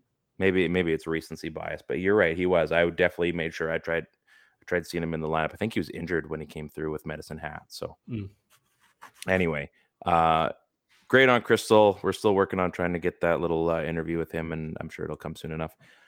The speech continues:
Speaker 1: Um, Ted, we're going to a long weekend. We've both earned it.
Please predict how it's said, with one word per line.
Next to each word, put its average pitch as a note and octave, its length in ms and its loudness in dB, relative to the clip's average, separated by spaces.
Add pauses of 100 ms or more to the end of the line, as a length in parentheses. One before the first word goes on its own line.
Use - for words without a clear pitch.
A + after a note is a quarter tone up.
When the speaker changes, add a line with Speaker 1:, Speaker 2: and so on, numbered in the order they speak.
(240)
Speaker 1:
Um, F2 420 6
Ted, C3 300 6 (1500)
we're G2+ 80 0
going B2 280 8
to A2 120 4
a - 20 10
long F2+ 300 6
weekend. E2 500 -4 (540)
We've F#2+ 220 0
both F#2 340 6
earned E2 200 -2
it. E2+ 180 0